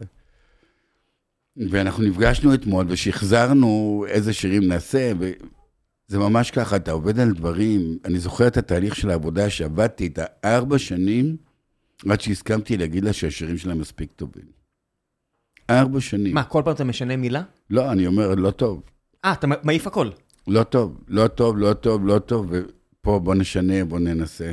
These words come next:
Speaker 1: ממש ככה.
Speaker 2: תגיד, אין מצב ש-, אתה כמוזיקאי על, אתה רואה פתאום שיר, ורק הביצוע יכול להפוך אותו למשהו אחר? הרי, הרי יש המון
Speaker 1: נכון.
Speaker 2: שירים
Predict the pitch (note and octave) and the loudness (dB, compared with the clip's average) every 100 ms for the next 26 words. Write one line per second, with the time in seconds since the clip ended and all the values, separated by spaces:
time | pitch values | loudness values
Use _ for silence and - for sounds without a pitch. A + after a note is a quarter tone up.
0 | E2 E2 F#2 F#2+ - E2+ E2+ - E2 - | -6 -2 -2 -2 -4 -8 -8 -10 -12 -8
1 | G3+ A3 C4+ C4+ - F3+ F#3 F3+ C3 _ | -4 -2 -2 -4 -4 -4 -4 -6 -6 _
2 | _ - - C#3+ - G2 G#2+ A2+ G#2 G#2 | _ -20 -12 -12 -12 -16 -14 -12 -10 -10
3 | - A#2+ A#2 G2+ G2+ G2 - A2 A2 B2+ | -6 -4 -4 -6 -8 -10 -10 -10 -8 -2
4 | C#3+ F3 D3 A#2 - C#3 F#3+ A3+ _ _ | -2 -2 -6 -6 -6 -4 -4 -6 _ _
5 | A#2+ E3+ A3 F3+ A2+ A2 - E3+ F#3 G3 | -6 -4 -4 -6 -8 -12 -10 -4 0 0
6 | D3+ B2 D#3+ D#3 A#2 - - D3 D#3+ D3+ | -2 -4 -2 -2 -2 -4 -4 -4 -4 -2
7 | D3+ C#3+ - _ - A#2 A#2 B2 B2+ C#3+ | 0 0 -4 _ -8 -4 0 -2 -2 -4
8 | C3+ - E2 F#3 F3 E3 _ - C3+ D#3+ | -6 -6 -4 -2 -4 -8 _ -8 -4 -4
9 | B2 D3 G3+ F#3 G3 - E3 F#3+ G#3+ - | -4 -8 -10 -12 -12 -6 -4 -4 -4 -6
10 | E3+ D#3+ F#3 G3 | -4 -2 -2 -2